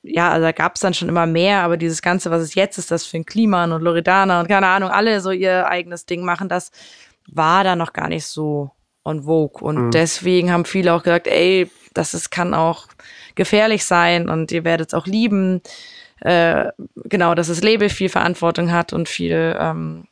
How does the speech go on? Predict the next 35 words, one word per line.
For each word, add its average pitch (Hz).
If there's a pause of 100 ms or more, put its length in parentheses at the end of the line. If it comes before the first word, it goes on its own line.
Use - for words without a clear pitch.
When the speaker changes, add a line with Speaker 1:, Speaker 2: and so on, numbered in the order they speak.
(100)
Speaker 1:
natürlich 160
auch 156
Risiko. 180
Wir 160
sind 160
super -
finanzielles 165
Risiko 196
eingegangen. 160 (360)
Und 208
es 202
gibt -
ja 240
auch 190
Rückschritte, 180
also 170
jetzt 170
wieder, 170
ne, 226
also 185
so 180
jemand 175
wie 175
Clouseau, 185
der 202
hatte 180
sein 170
ganzes 180
Riesending, 185
der 185
hat, 180 (180)
der 190
liebt 214
es 214
jetzt, -